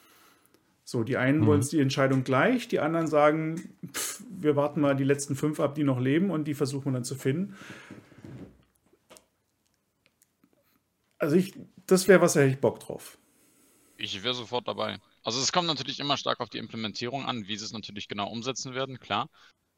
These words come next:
Speaker 3: Aber ich meine, ich hatte es ganz am Anfang <laughs> auch schon gesagt, äh, es, die könnten, die könnten alles mit dem Spiel machen. Ich war sofort dabei. Also solange es irgendwie auf den Grundmechanics von, äh, von Tarkov, äh,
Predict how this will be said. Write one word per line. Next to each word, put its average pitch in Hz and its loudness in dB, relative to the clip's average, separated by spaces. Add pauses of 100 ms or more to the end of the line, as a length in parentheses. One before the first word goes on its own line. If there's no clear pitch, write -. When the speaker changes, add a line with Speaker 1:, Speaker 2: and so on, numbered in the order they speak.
(500)
Speaker 3:
Aber 98 2
ich 95 -8
meine, 107 -4
ich 107 -6
hatte 101 -6
es 92 -10
ganz 110 -2
am 101 -2
Anfang 113 -2
<laughs> - -8
auch 104 -4
schon 113 2
gesagt, 110 0
äh, 107 -4
es, 95 -14
die 104 -12
könnten, 101 -6
die 101 -14
könnten 104 -8
alles 110 -4
mit 92 -20
dem 95 -8
Spiel - -12
machen. 95 -10
Ich 95 -12
war 101 -6
sofort 101 -6
dabei. 104 -2
Also 98 -6
solange 117 0
es 117 -6
irgendwie 120 -4
auf 113 -2
den 113 -6
Grundmechanics 123 -4
von, 117 -6
äh, 113 -4
von 113 -6
Tarkov, 110 0 (680)
äh, 113 0